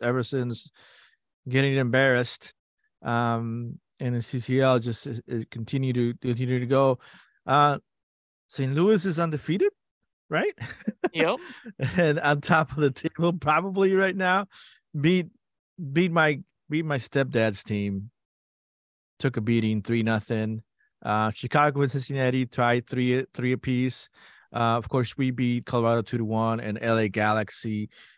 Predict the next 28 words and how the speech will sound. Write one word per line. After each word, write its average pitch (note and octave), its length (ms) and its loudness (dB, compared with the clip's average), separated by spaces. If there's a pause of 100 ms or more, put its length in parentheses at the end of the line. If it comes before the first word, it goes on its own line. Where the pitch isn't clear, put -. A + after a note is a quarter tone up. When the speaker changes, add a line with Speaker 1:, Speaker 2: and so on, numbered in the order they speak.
(220)
Speaker 1:
um, G#2 600 -2
tied G#2+ 280 0
with G2+ 180 -2
Vancouver. G#2 760 -2 (420)
Um, G#2 480 -4
games, D3 500 0
Speaker 2:
Mm. - 120 -20
Speaker 1:
games D3 220 2
for D3+ 100 -4
s-, - 180 -8 (220)
games. D3 380 0
Um, C3+ 420 0 (540)
that's C3 200 -4
it D3 140 0
for D3+ 100 -4
the C#3+ 100 0
games. E3+ 400 2
Um, C3+ 720 0 (100)
we'll C#3 180 0
Speaker 2:
You C3 60 -10
Speaker 1:
go D3+ 80 4 (140)
Speaker 2:
are, - 20 6
Speaker 1:
ahead D3 200 4
Speaker 2:
you're D#3 160 6
Speaker 1:
and D3+ 80 -2
Speaker 2:
correct. G#3+ 600 2 (240)
You're F3+ 200 0
correct, A3+ 340 -2